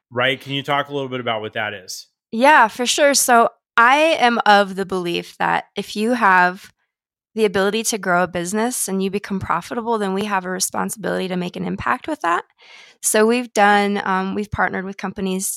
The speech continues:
Speaker 2: to fuel efforts to end human trafficking. We're working with, um, survivors of cancer and chemo patients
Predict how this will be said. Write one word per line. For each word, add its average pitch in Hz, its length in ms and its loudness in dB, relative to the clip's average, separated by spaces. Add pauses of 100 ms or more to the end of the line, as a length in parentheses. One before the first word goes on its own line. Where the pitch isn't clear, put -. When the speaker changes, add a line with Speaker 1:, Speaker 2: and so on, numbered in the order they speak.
Speaker 2:
to 180 420 -4
fuel - 260 -6
efforts - 560 -4 (440)
to - 200 -6
end 180 280 -4
human 185 280 -6
trafficking. 240 880 -2 (460)
We're 196 140 0
working 196 480 -2
with, 180 340 -2
um, 180 400 -6
survivors 185 640 0
of 170 100 -12 (240)
cancer 208 800 0
and 180 240 -2
chemo 208 380 -2
patients 196 680 -2